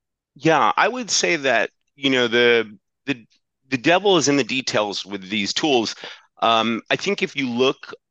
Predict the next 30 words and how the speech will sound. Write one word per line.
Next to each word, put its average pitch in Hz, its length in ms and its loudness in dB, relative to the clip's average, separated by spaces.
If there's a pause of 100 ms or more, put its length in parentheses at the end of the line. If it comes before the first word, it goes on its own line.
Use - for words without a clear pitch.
(340)
across 107 440 -4
the 110 100 -6
space, - 760 -2
a 131 80 2
lot 131 240 2
of 160 100 -4
the 123 60 -14
functionality 117 760 -4
and 104 120 -12
feature 120 360 -4
sets - 560 -4 (260)
are 131 140 -2
gonna 156 180 2
be 127 160 0
similar. 123 500 0
You 101 140 -8
know, 113 140 -4
it's - 120 -6
like 127 160 -4
looking 135 380 -4
at, 117 220 -4 (400)
how 147 80 -2
do 151 60 0
I 147 60 0
decide 123 400 -2
what 113 140 -8
to 113 100 -18
buy, 95 260 -2
a 85 100 -6
Toyota 110 760 -2